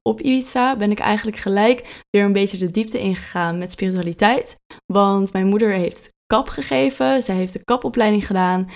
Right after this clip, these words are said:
Mocht je niet weten wat dat is, misschien heb je dat op Instagram voorbij zien komen.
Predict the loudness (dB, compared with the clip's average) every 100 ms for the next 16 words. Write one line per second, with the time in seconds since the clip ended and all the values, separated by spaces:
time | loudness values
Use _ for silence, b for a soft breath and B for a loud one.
0 | B -4 -4 0 0 4 2 2 0 0
1 | 0 -2 0 0 -2 -2 -2 -2 0 0
2 | -2 -4 -6 -4 -2 -2 -2 -6 -6 0
3 | 2 4 4 4 4 4